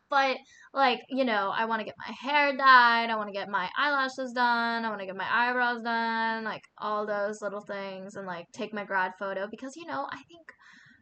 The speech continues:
I think posting grad photos are necessary because then it, it's like, "Guys, I graduated. I did it. I did it."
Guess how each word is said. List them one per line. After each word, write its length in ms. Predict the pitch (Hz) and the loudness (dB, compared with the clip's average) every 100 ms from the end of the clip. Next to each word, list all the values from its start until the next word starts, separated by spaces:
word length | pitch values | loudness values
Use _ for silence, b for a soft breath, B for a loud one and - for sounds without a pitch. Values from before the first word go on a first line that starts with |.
| _ 349 | _ 0
I 180 | 466 - | 0 0
think 140 | - - - _ - | -4 -10 -20 _ -2
posting 340 | 330 330 330 285 | 0 0 -4 -4
grad 340 | 254 254 247 | 2 2 2
photos 320 | 269 262 254 | -2 -2 -2
are 120 | 247 | -4
necessary 720 | 240 240 262 - 262 269 269 262 | -4 -8 -10 -12 -8 -4 -4 -6
because 400 | 254 254 240 226 | -10 -10 -10 -8
then 340 | 233 240 247 - | -8 -6 -8 -10
it, 140 | 226 _ _ _ B B | -12 _ _ _ B B
it's 180 | - - | -18 -12
like, 160 | 269 269 | -12 -4
"Guys, 580 | 262 247 233 208 185 - - | 2 4 4 0 -6 -14 -18
I 140 | 208 - | -18 -18
graduated. 800 | - 214 208 196 190 185 185 - - | -8 -2 -2 -4 -10 -12 -14 -14 -4
I 180 | 247 233 - | -4 -4 -10
did 280 | 233 233 226 | -8 -6 -6
it. 180 | 202 165 _ _ _ _ - | -8 -12 _ _ _ _ -16
I 120 | 208 185 | -16 -10
did 180 | 220 220 | -8 -8
it." 160 | 202 | -10